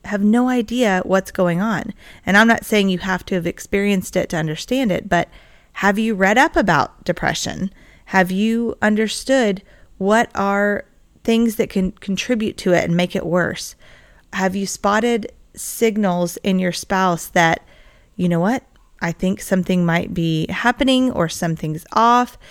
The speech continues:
and this is what I've seen in the past that contributes to it,"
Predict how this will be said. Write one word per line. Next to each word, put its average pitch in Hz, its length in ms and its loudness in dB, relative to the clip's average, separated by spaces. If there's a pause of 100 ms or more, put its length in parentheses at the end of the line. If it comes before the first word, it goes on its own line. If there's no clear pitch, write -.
(300)
and 175 180 2
this 185 200 -4
is 190 100 -6
what 185 160 2
I've 175 160 0
seen 196 160 -2
in 175 120 0
the 180 40 -4
past 208 440 -4
that 226 100 -6
contributes 208 600 -4
to 202 180 0
it," 202 220 -2